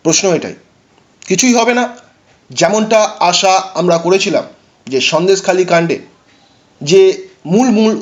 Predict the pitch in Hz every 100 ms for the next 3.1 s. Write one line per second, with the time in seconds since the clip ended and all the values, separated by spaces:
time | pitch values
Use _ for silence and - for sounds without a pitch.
0 | 180 180 185 175 185 180 147 185 175 123
1 | - - _ _ - - 156 143 190 226
2 | - - 185 175 180 170 180 175 151 175
3 | 131